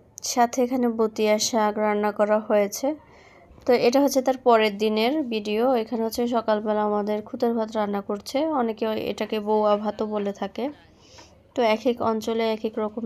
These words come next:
নাম দিয়ে সম্বোধন করা হয়।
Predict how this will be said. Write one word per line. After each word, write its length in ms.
নাম 180
দিয়ে 180
সম্বোধন 580
করা 320
হয়। 300